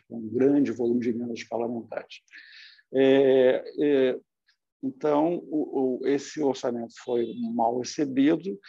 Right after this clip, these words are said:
É, e considerando, e de modo geral, os analistas começaram a fazer estimativa do quanto,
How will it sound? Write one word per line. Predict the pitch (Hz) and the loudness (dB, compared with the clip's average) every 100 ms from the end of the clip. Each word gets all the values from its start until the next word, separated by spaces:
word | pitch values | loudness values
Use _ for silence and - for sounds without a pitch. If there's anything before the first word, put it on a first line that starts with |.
| - _ _ | -20 _ _
É, | 147 143 139 135 127 - 147 | 2 4 6 6 4 2 2
e | 147 160 | 2 2
considerando, | 160 180 170 - 165 135 131 127 120 - - 147 | -2 -6 -6 -4 0 2 2 -2 -6 -14 -14 -2
e | 147 143 | 2 2
de | - | 2
modo | 156 151 139 | 0 0 0
geral, | 147 127 131 | -2 0 0
os | 151 | 0
analistas | 160 143 127 131 143 - | -2 -4 -4 -6 -8 -14
começaram | 147 143 - 131 | -10 -10 -2 -2
a | 120 | 0
fazer | 131 | 0
estimativa | 123 - 135 131 - 151 147 156 | 0 -4 -6 -6 -8 -8 -6 -8
do | 156 - - | -10 -10 2
quanto, | 160 175 151 - - | 4 4 0 -6 -18